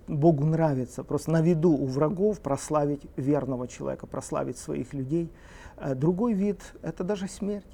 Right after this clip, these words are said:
Смерть — это тоже избавление. Человек переходит в лучший мир. Это тоже форма избавления. Ну, одним словом, послушайте эту проповедь «Бог, избавляющий меня».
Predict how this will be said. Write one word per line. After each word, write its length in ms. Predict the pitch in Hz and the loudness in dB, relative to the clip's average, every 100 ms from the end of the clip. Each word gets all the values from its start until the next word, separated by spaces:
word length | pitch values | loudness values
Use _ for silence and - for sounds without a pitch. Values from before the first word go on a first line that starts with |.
| - | -18
Смерть — 300 | - 208 214 | -6 -4 -2
это 160 | 220 208 | -4 -4
тоже 320 | 214 208 185 | -2 0 0
избавление. 560 | 170 156 151 156 135 135 - - | -4 -4 -4 -6 -8 -10 -16 -16
Человек 480 | - 170 190 214 - | -6 -2 -2 -4 -4
переходит 520 | 202 170 - 196 175 | 0 0 2 0 0
в 100 | 147 | 0
лучший 380 | 151 170 190 180 | 0 0 -2 -2
мир. 300 | 170 180 180 - - - - | 2 2 0 -4 -20 -20 -8
Это 180 | - 151 | -4 -2
тоже 280 | 139 208 180 | 2 2 2
форма 380 | - 175 170 170 | 0 0 2 0
избавления. 400 | 156 156 147 139 | 2 2 2 0
Ну, 60 | |
одним 220 | 202 190 180 | -2 -2 -2
словом, 260 | 175 151 | -4 -4
послушайте 500 | 139 - 151 143 - | -6 -4 -4 -4 -6
эту 140 | 131 127 | -8 -2
проповедь 360 | 160 160 143 | -2 -2 -4
«Бог, 380 | 117 151 175 - - - | 2 4 4 -2 -10 -8
избавляющий 640 | 127 127 135 135 - - | -4 0 0 0 -4 -6
меня». 300 | 131 127 | -2 -2